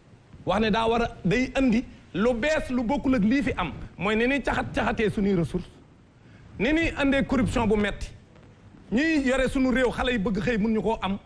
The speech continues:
Ni nga xam ne moom la institution yi di tëddee, ñuy, ñu, ñu am budget boo xam ne ay niche yu baree ngi fi mënuñu caa jot. Mu ne yooyu yëpp bu ñëwee da koy soppi pour Sénégal jëm ca kanam. Loolu projet boobu mu porté. Moo tax xale yi topp ko. Mais du leneen. Léegi nag projet boobu la ñëw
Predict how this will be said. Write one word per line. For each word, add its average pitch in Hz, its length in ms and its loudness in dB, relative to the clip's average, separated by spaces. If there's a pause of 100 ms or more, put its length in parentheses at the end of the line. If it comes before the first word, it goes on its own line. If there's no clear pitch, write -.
(640)
Ni 240 140 0
nga 330 100 2
xam 285 140 2
ne 277 60 2
moom 277 180 2
la 262 100 0
institution 269 380 2
yi 262 80 4
di 226 100 2
tëddee, 233 320 0
ñuy, 240 240 0 (160)
ñu, 254 160 2
ñu 262 140 2 (100)
am 254 180 2
budget 269 340 2
boo 254 180 2
xam 254 180 -2
ne 208 200 0
ay 254 140 0
niche 262 360 2
yu 233 60 2
baree 294 260 0
ngi 262 100 2
fi 185 80 2
mënuñu 262 320 4
caa 247 240 0
jot. - 120 -2 (520)
Mu 220 80 2
ne 262 80 4
yooyu 277 240 4
yëpp 349 180 -2
bu 254 60 -2
ñëwee 262 160 2
da 240 80 2
koy 233 160 0
soppi 262 280 -4
pour 202 160 -4
Sénégal 220 460 -2
jëm 202 160 0
ca 196 120 -2
kanam. 160 260 -4
Loolu 247 360 2
projet 262 300 0
boobu 262 220 0
mu 247 80 0
porté. 185 340 -4 (280)
Moo 156 160 -2
tax 156 120 -2
xale 196 160 2
yi 190 60 4
topp 220 180 -2
ko. 233 100 -6 (400)
Mais 156 140 0
du 151 100 2
leneen. 262 300 2 (340)
Léegi 285 180 0
nag 285 180 -2
projet 311 340 2
boobu 262 280 2
la 269 80 2
ñëw 254 180 2